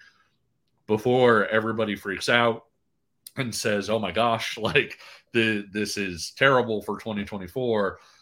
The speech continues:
you, you kinda need to see what the plan is a little bit. But I do, you know, I do agree with you and,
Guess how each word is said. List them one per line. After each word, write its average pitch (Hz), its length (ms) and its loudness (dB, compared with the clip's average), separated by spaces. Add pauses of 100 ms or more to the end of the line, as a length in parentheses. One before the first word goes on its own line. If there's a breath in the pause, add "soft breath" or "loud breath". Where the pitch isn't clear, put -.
(120)
you, 113 300 -2
you 117 120 -8
kinda 156 240 0
need 110 240 -4
to 87 80 -10
see 90 480 -8 (220)
what 104 340 -6
the 95 60 -12
plan 92 380 -8
is 82 180 -10
a 82 40 -10
little 82 200 -8
bit. 78 320 -12
But 120 100 0
I 123 120 6
do, 131 380 -2 (180)
you 110 100 -6
know, 95 160 -4
I 101 100 -4
do 123 200 -4
agree 107 260 -2
with 101 200 -4
you 98 220 -6
and, 90 220 -6